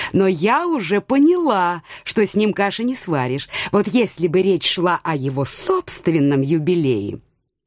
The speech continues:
«Пойду молиться за твою душу Аллаху,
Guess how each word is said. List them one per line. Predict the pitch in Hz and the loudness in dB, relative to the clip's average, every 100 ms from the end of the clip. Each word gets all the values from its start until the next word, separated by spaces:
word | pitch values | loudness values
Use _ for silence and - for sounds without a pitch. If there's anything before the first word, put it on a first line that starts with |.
| _ - - - - - - | _ -12 -10 -8 -10 -4 0
«Пойду | 240 240 285 403 | 0 2 2 2
молиться | 427 415 339 349 - 349 285 | 2 0 2 0 -2 -2 0
за | 302 | -2
твою | - 285 285 302 | 0 0 2 2
душу | 180 247 - 240 | 2 0 2 2
Аллаху, | 233 190 175 180 180 - 147 147 | 2 2 2 0 -2 -6 -6 -6